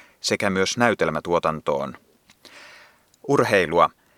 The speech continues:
Keskitorjuja Matti Oivasen hurrikaanijakso jäi yhden kauden mittaiseksi. Hän on solminut vuoden mittaisen sopimuksen puolalaisen Ats Odstynin kanssa.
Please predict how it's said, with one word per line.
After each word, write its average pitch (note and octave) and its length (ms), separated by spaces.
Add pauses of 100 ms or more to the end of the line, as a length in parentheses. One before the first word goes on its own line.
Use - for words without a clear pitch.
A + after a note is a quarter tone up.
(200)
Keskitorjuja A#2+ 760
Matti B2 340
Oivasen G2+ 540
hurrikaanijakso F#2+ 840
jäi A2 300
yhden F#2+ 420
kauden F2+ 380
mittaiseksi. F2+ 720 (380)
Hän A#2 220
on A2+ 100
solminut A2+ 520
vuoden B2 320
mittaisen G2 400
sopimuksen G2 720 (160)
puolalaisen G2 720 (100)
Ats - 380
Odstynin F#2+ 720
kanssa. - 540